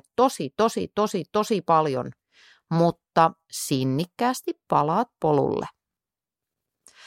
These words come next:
Ja jos sulle on tosi vaikeeta sanoa ei, niin tutki vähän sitä, että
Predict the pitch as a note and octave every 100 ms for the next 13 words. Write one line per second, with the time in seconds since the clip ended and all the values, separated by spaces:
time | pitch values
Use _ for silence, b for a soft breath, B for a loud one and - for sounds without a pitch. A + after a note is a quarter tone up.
0 | B B B B _ _ A3 A3 C4 C4+
1 | C4+ C4 C4 B3+ B3+ A#3+ _ _ _ -
2 | D4+ - D4+ C#4 C4 C4 - _ A#3 A3
3 | G#3+ D#4 - D#4 D4 C#4+ F#3+ F3 E3+ G3+
4 | G3 F#3 D#3 - D#3+ D#3 F3+ C4 _ _
5 | _ _ _ _ F3 F3 F3 F3+ F#3 -
6 | _ D#4+ G4 - A3 F#3 G#3 F3+ G3+ G#3+
7 | A3 F3+ C3 - _ - C3+